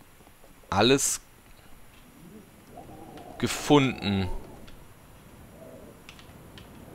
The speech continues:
Scheint so zumindest. Ah, nee. Das ist noch eine einfache Zeitung. Wie spät haben wir es denn? Weiß ich nicht, aber auf jeden Fall ist unsere Kälte quasi wieder ganz unten.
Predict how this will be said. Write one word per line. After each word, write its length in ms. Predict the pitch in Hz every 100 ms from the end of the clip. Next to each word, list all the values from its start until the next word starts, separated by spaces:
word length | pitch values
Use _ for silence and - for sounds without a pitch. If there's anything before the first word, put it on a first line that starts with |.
| - - - - - - - - - -
Scheint 420 | - 127 160 175
so 160 | - 104
zumindest. 680 | - 90 85 76 60 - - - - - - - - - - - -
Ah, 120 | 147
nee. 240 | 151 165 175 - - - - - - - - - - -
Das 100 | - -
ist 80 |
noch 80 | -
eine 80 | 78
einfache 300 | 110 110 104
Zeitung. 480 | 104 117 110 156 180 - - - - - - - - - - - - -
Wie 40 |
spät 260 | - 101 -
haben 140 | 117
wir 60 | 95
es 80 | -
denn? 380 | 92 127 147 - - - - - - -
Weiß 260 | 120 160
ich 80 | 127
nicht, 160 | 131 123
aber 120 | 117
auf 80 | 110
jeden 180 | 143 139
Fall 120 | 123
ist 100 | 120
unsere 220 | 113 110
Kälte 360 | 113 120 143 117
quasi 360 | 113 107 107
wieder 120 | 110
ganz 240 | 98 113 -
unten. 400 | 127 127 98